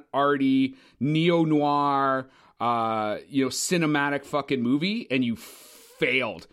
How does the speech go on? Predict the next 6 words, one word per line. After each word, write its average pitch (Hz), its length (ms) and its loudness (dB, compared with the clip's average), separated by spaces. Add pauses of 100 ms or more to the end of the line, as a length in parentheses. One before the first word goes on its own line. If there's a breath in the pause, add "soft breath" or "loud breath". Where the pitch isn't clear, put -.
(100)
You 135 140 -6
fucking 147 720 -2 (300)
failed. 120 420 -2
You 143 160 -4
do 160 320 -2
not, 196 360 -2